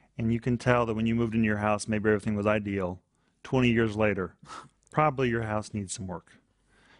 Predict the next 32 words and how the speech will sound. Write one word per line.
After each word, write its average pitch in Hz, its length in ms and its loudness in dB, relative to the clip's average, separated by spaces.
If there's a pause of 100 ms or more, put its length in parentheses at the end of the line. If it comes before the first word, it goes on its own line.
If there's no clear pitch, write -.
(180)
But 127 120 0
if 120 140 -4
you 147 200 2
stay 139 220 2
consistent, 147 680 0
take 135 220 2
care 131 140 2
of 123 40 -2
your 120 100 -6
house 131 320 -2
over 113 200 -2
time, 123 440 0
every 113 240 -4
year, 113 440 -2
whenever 107 300 -2
there's 113 120 -2
a 117 60 0
problem, 107 520 0 (440)
usually 175 280 0
those 147 200 4
houses 139 340 -2
are 113 80 -8
pretty 123 220 -2
good 117 200 0 (320)
taken 123 280 -2
to 113 60 -6
get, 117 200 -2 (180)
taken 120 360 -2
care 135 280 -2
of 92 220 -4 (540)
over 107 180 -4
time. 101 480 -6